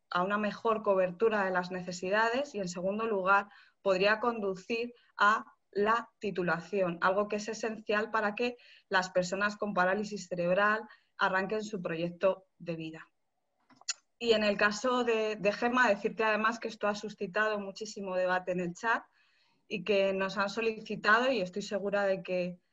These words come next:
de que así, eh, con esa generosidad que además te caracteriza, Gemma, que así nos lo, nos lo podrás trasladar, eh, ha suscitado muchísimo interés, eh, y se nos ha pedido incluso la información referida al servicio de orientación,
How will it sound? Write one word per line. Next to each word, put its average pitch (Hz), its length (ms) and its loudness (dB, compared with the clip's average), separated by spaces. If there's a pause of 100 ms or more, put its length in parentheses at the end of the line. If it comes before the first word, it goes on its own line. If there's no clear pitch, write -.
(300)
de 180 240 2
que 185 100 4
así, 202 680 0
eh, 175 460 2
con 202 140 4
esa 214 200 4
generosidad 214 800 0
que 196 80 2
además 180 400 0
te 196 80 0
caracteriza, 190 600 -4
Gemma, 185 300 -8
que 180 80 -6
así 180 220 -8
nos 185 200 -8
lo, 180 360 -2 (380)
nos 196 160 0
lo 196 160 4
podrás 190 320 4
trasladar, 220 640 2 (380)
eh, 190 560 4
ha 214 80 4
suscitado 247 480 2
muchísimo 208 440 -4
interés, 190 580 2
eh, 180 360 0
y 190 80 -10
se 185 160 -8
nos 185 140 -4
ha 196 100 4
pedido 202 260 2
incluso 202 400 -4
la 202 120 0
información 196 800 -4
referida 190 720 2
al 202 100 -2
servicio 180 520 -4
de 185 40 2
orientación, 165 720 -6